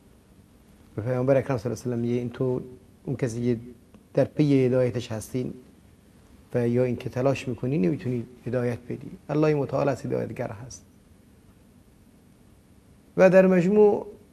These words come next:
نمونه‌های مختلفی میاره از خانواده‌هایی که مثلاً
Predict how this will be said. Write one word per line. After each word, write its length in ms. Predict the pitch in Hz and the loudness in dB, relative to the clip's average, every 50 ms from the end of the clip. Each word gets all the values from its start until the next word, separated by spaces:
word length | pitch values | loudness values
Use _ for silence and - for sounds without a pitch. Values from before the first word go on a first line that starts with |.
| _ - - | _ -6 0
نمونه‌های 380 | 165 160 165 175 180 190 196 190 | 4 4 6 8 8 8 8 8
مختلفی 500 | 185 160 127 - 165 175 175 131 147 170 | 6 4 6 4 6 6 6 4 4 4
میاره 320 | 165 156 160 156 147 143 | 4 6 6 8 8 8
از 380 | 139 131 127 127 117 110 - - - - - - _ _ - - - - - - - - _ - - _ _ _ - | 6 6 4 0 -2 -4 -10 -16 -20 -20 -20 -20 _ _ -20 -20 -20 -20 -20 -20 -20 -20 _ -20 -20 _ _ _ -20
خانواده‌هایی 640 | - - 165 175 180 185 185 185 180 170 180 185 | -2 0 2 4 6 6 6 8 8 8 8 6
که 140 | 180 - 156 | 6 4 2
مثلاً 540 | 143 143 131 - 139 135 139 139 139 131 139 | 2 2 0 -2 -2 0 0 0 -2 -4 -6